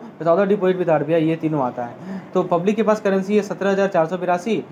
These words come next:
plus bank deposit with आरबीआई, bankers deposit with आरबीआई वो है चार हज़ार एक सौ बीस, other deposit आरबीआई एक सौ चौंतीस, सभी को जोड़ दीजिए, आपको मिल जाएगा इक्कीस हज़ार सात सौ छत्तीस।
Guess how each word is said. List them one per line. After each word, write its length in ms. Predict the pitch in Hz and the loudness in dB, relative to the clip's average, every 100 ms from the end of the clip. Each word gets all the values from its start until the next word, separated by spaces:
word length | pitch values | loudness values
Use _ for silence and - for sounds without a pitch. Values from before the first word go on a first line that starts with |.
| - - - | -18 -16 -2
plus 160 | 175 151 | -2 2
bank 260 | 175 202 | 2 2
deposit 280 | 202 196 196 | 2 4 4
with 120 | 190 | 4
आरबीआई, 380 | 170 165 185 185 | 2 2 0 2
bankers 420 | 165 190 208 233 | 2 2 2 2
deposit 260 | 202 202 185 | 4 4 4
with 120 | 165 | 4
आरबीआई 260 | 147 139 143 | 2 2 2
वो 120 | 180 | 2
है 100 | 180 | 2
चार 220 | 180 180 | 2 2
हज़ार 160 | 190 185 | 2 0
एक 100 | 185 | 0
सौ 120 | 185 | -2
बीस, 280 | 226 202 - - - - | 0 0 -4 -18 -8 0
other 180 | 160 190 | 2 4
deposit 240 | 190 190 | 4 4
आरबीआई 200 | 180 175 | 4 0
एक 40 | 170 | -4
सौ 100 | - | -2
चौंतीस, 240 | 147 139 | -2 0
सभी 160 | 196 214 | 0 4
को 100 | 214 | 4
जोड़ 140 | 175 | 2
दीजिए, 280 | 160 170 226 - - - | 0 2 2 0 -6 -2
आपको 180 | 156 185 | 0 0
मिल 120 | 190 | 2
जाएगा 160 | 185 | 4
इक्कीस 260 | 185 185 190 | 2 0 -2
हज़ार 180 | 180 185 | 0 2
सात 220 | 165 156 | 0 -2
सौ 60 | 170 | -4
छत्तीस। 440 | 175 - 131 | -6 -6 -10